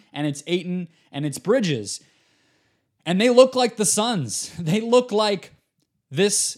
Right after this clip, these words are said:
era of this team at its absolute best. Devin Booker was the point guard for all intents and purposes for almost all of this game. And that was true before he really ratcheted up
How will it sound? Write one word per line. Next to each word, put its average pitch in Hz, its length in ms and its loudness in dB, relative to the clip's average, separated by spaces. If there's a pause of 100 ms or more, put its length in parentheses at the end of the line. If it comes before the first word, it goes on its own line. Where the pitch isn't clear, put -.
era 185 480 0
of 160 200 -2
this 175 260 -2
team 151 560 -6 (200)
at 170 180 0
its 165 240 -4
absolute 165 600 -4
best. 160 360 0
Devin 202 300 -2
Booker 190 280 -2
was 156 220 -2
the 139 80 -8
point 165 300 -8
guard 117 280 -8
for 151 160 -6
all 170 140 0
intents 175 320 -2
and 147 100 -6
purposes 147 520 -4 (300)
for - 220 -4
almost 220 360 0
all 214 160 6
of 180 100 2
this 165 200 0
game. 143 420 0
And 165 160 0
that 226 140 2
was 226 160 -2
true 226 260 -4
before 202 480 2
he 170 140 -4
really 165 280 -2
ratcheted 156 500 -2
up 143 300 -4